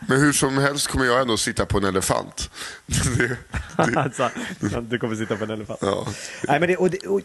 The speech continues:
Speaker 2: det, höjden kom när jag, när jag, eh, på en restaurang kom på mig själv av min, alltså, snålhetsspaning här nu. Eh, jag kom på mig själv, sitta på en restaurang och beställa, eh,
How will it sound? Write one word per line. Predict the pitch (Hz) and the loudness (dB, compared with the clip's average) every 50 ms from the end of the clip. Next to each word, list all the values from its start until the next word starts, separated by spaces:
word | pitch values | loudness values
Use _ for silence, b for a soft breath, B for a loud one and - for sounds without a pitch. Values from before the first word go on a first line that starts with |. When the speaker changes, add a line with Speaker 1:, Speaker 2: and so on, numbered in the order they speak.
| - - | -4 -10
Speaker 2:
det, | 180 156 - - - | -10 -6 -4 2 4
höjden | 151 180 190 214 196 165 185 170 | 6 8 6 6 4 2 2 2
kom | - - 143 123 123 139 139 - | 4 6 6 6 4 2 -2 -2
när | 139 139 131 | 0 2 4
jag, | 127 127 120 120 120 120 - - _ | 4 4 4 4 2 0 -4 -10 _
när | 147 131 127 123 123 | -2 2 2 4 4
jag, | 120 120 113 113 110 113 113 113 110 110 - 123 | 4 6 6 6 6 4 4 2 0 -2 0 2
eh, | 117 113 113 110 110 107 - B B B B B B B - | 4 4 4 2 0 -2 -8 B B B B B B B -2
på | - 156 | 2 4
en | 143 139 127 | 4 6 4
restaurang | 131 123 - - - 143 147 127 117 117 117 | 4 2 2 0 0 2 2 2 2 0 -4
kom | 107 - 123 117 | -4 -4 -4 -2
på | - 123 117 | 0 0 0
mig | 113 107 | 0 2
själv | - 113 107 - | 2 2 2 2
av | - 127 123 | 2 2 2
min, | 127 123 123 113 | 2 2 2 0
alltså, | 123 120 - 123 | 0 -2 -2 -2
snålhetsspaning | - - - 143 131 120 117 107 113 113 110 - - - - - - - 139 135 123 113 107 101 101 | -4 -2 0 2 4 4 4 4 4 4 4 2 0 -2 -4 -2 2 4 4 4 4 4 2 2 2
här | 98 98 | 2 0
nu. | 104 107 - B B B B B B B B B B B B - | 0 -2 -4 B B B B B B B B B B B B -8
Eh, | - 101 104 98 98 98 | -2 0 2 4 4 4
jag | 101 107 127 - | 4 4 4 4
kom | 160 160 | 4 4
på | - 175 190 196 | 4 6 6 6
mig | 190 170 | 4 4
själv, | - 127 104 107 127 160 202 - - _ _ | 4 4 4 4 2 0 -4 -8 -12 _ _
sitta | - - - 151 - - 143 | -4 0 0 2 2 2 2
på | - 165 | 2 2
en | 156 147 | 2 4
restaurang | 147 135 - - 120 107 101 101 110 123 143 170 - b b b b b b b b b b b b b _ _ _ - | 2 0 0 2 2 2 2 2 0 -4 -6 -8 -12 b b b b b b b b b b b b b _ _ _ 0
och | 139 | 2
beställa, | 135 143 - - - 135 123 120 120 117 117 117 107 - _ _ _ _ | 2 2 2 2 4 4 4 6 6 6 4 4 0 -4 _ _ _ _
eh, | - 127 120 113 110 110 110 110 113 113 | 0 2 4 4 4 4 2 2 0 -2